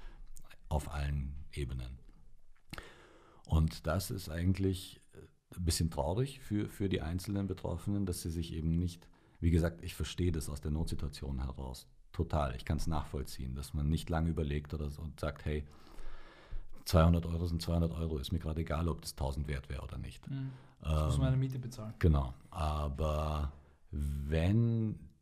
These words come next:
Speaker 1: ich auf einen anderen Spielplatz spielen gehe, dann schaue ich persönlich, bin dann so, dass ich mir dann die, die Gepflogenheiten dort anschaue, bevor ich mit den anderen Kindern spiele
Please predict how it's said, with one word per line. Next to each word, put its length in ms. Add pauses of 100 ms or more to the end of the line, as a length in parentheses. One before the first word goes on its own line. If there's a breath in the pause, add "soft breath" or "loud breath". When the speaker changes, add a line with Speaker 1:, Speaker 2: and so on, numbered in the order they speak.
(600)
Speaker 1:
ich 380
auf 220
einen 380
anderen 520
Spielplatz 580
spielen 440
gehe, 300
dann 360
schaue 400
ich 240
persönlich, 580
bin 160
dann 140
so, 220
dass 160
ich 180
mir 120
dann 220
die, 280
die 160
Gepflogenheiten 760
dort 200
anschaue, 400
bevor 260
ich 100
mit 140
den 120
anderen 260
Kindern 260
spiele 360